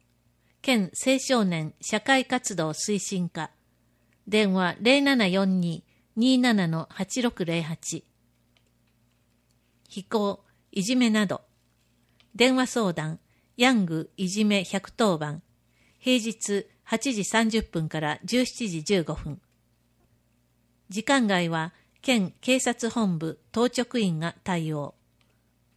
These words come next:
少年サポートセンター、県警察本部、少年課内。電話零七四二二二の零一一零。中南和少年サポートセンタ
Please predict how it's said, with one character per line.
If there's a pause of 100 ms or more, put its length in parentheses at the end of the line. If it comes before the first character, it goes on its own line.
(600)
少
年
サ
ポ
ー
ト
セ
ン
タ
ー、 (520)
県
警
察
本
部、 (240)
少
年
課
内。 (720)
電
話
零
七
四
二 (320)
二
二
の
零
一
一
零。 (1200)
中
南
和
少
年
サ
ポ
ー
ト
セ
ン
タ